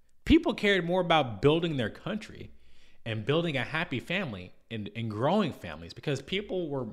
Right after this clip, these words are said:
more Christian back then. Actually, actually, that's how that worked. Yeah, ac-, actually, yeah, I'm doing that today. People were more Christian back then, so people actually wanted to live good lives.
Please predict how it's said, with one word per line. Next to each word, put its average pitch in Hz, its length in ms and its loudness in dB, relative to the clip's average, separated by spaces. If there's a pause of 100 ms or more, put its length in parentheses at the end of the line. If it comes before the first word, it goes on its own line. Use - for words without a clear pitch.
(520)
more 160 320 2
Christian 302 480 -4
back 92 240 -6
then. 87 240 -8
Actually, 113 720 -2 (600)
actually, 117 580 4
that's 107 160 -2
how 110 140 -2
that 98 180 -2
worked. 110 260 -2
Yeah, 95 200 -8
ac-, 123 220 2 (200)
actually, 98 800 0
yeah, 92 200 -8
I'm 104 140 -8
doing 104 300 -2
that 85 180 -10
today. 82 380 -10 (640)
People 247 280 0
were 233 100 4
more 226 180 4
Christian 220 400 2
back 98 220 -2
then, 85 200 -10 (180)
so 151 120 -6
people 208 280 -2
actually 180 320 2
wanted 180 220 -2
to 160 60 -8
live 165 320 0
good 147 160 2
lives. 139 540 0